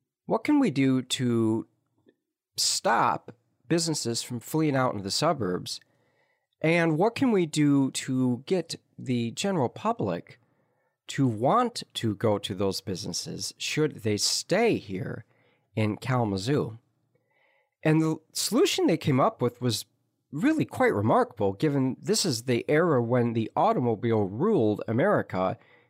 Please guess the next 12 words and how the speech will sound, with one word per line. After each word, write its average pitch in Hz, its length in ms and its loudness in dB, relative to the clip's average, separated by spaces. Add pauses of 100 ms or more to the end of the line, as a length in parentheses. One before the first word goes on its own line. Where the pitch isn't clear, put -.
(200)
in 120 340 2
more 170 260 4
ways 147 400 2
than 110 260 -2
it's, - 400 -4
um, 104 360 0 (240)
sometimes 120 600 0
even, 123 440 0 (720)
uh, 120 260 -4
easy 151 240 2
to 147 140 2
imagine. 151 560 2